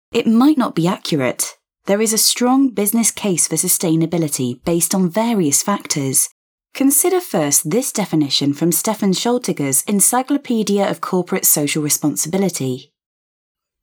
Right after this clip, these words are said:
The company has to realize a voluntary or mainly voluntary activity with the intention to contribute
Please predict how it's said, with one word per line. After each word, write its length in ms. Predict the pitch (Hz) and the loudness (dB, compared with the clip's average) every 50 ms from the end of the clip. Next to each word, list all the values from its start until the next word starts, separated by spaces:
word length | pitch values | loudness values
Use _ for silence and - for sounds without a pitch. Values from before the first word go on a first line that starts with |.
| _ _ _ - | _ _ _ -2
The 100 | - 208 | -2 -2
company 500 | - - - 285 330 320 339 311 294 247 | 0 2 4 6 6 8 8 8 6 6
has 340 | 196 - 220 240 - - - | 4 0 0 0 2 2 2
to 120 | - 269 | 2 4
realize 500 | 220 202 180 170 156 147 147 143 143 139 | 4 4 4 4 4 4 4 4 4 2
a 80 | 151 - | 2 0
voluntary 640 | 160 156 185 202 220 240 240 240 - - 220 214 214 | 2 2 2 4 4 4 2 2 2 2 2 2 4
or 160 | - 196 185 | 4 4 6
mainly 560 | 185 196 202 220 240 269 277 277 262 240 196 | 6 6 6 6 6 6 6 6 6 6 4
voluntary 580 | 170 160 147 143 139 139 139 - - 139 139 131 | 2 0 2 2 2 2 0 0 0 0 0 0
activity 760 | 120 - - - - 220 196 208 190 - - 135 127 123 | -2 -4 -2 0 0 2 2 0 0 0 -2 -2 -4 -4
with 180 | 127 143 165 165 | -2 -2 -2 -2
the 120 | - 214 | 0 2
intention 560 | 220 220 214 - - 247 247 262 - - 254 226 | 2 2 2 2 2 2 4 4 4 4 2 2
to 80 | - 190 | 2 -2
contribute 720 | - - 285 302 302 - 240 170 151 139 143 143 - - | -2 2 2 2 2 2 0 2 2 2 0 0 -4 -8